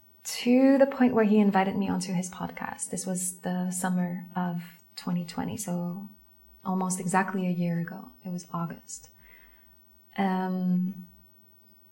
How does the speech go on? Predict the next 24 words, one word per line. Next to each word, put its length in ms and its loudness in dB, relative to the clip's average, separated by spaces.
and 60 -12
even 260 6
when 140 8
we 160 2
opened 360 4
that, 360 -2
uh, 360 -2
interview, 760 2
one 180 4
of 120 6
the 80 0
first 280 2
things 200 0
he 140 -4
said 380 -2
was 380 -6
that 320 -4
he 120 -4
has 160 0
a 40 -2
timer 600 -2
on 100 -2
his 180 0
phone 400 -6